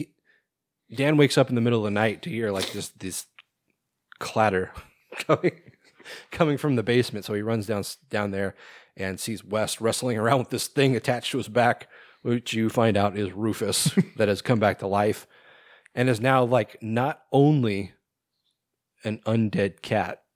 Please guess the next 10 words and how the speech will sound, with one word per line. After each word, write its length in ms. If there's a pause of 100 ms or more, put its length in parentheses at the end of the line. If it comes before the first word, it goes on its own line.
(840)
but 120
is, 260
like, 220
the 200
fastest 800
thing 200
<laughs> 140
on 160
the 120
earth 560